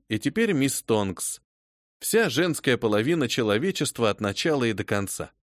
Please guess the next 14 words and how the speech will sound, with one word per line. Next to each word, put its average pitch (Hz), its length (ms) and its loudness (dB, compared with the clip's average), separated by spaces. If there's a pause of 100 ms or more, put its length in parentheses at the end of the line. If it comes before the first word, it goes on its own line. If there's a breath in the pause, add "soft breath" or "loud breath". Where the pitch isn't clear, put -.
(1300)
Мисс 104 280 0
Тонкс 190 420 -2 (240)
вернулась, 135 600 2
когда 123 280 2
молодой 123 400 2
адвокат 95 460 0
все - 200 -2
еще 196 300 0
размышлял 139 600 2
о 131 60 2
бесчестном 139 680 0
поведении 107 680 0
ее 98 300 0
пола. 80 380 -4